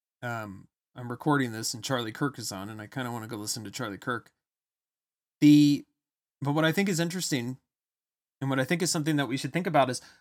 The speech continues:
why would Fox News make this decision? Now, you've heard a thousand different reasons. And it seems like they, they leak and, and people say things and, oh, you know, oh, you know,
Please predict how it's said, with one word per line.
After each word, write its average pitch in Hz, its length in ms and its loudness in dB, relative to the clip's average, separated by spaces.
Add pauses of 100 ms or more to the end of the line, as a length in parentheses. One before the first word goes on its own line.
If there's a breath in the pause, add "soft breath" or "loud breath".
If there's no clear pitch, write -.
why 160 280 12
would 240 180 0
Fox 170 340 8
News 147 240 2
make 135 200 -2
this - 180 -4
decision? 131 380 0
Now, 117 80 -2
you've 135 180 0
heard 190 160 2
a 160 40 0
thousand 147 520 4
different 131 260 -2
reasons. 107 460 -8 (1000)
And 127 100 -6
it 127 100 -4
seems 151 280 4
like 139 160 4
they, 131 180 0
they 120 220 -6
leak 143 420 2
and, 98 300 -8
and 117 120 -14
people 151 240 -8
say 139 280 -2
things 123 600 -2
and, 113 120 -8
oh, 151 320 0
you 151 120 4
know, 139 480 -2
oh, 127 540 -8
you 98 160 -12
know, 85 300 -16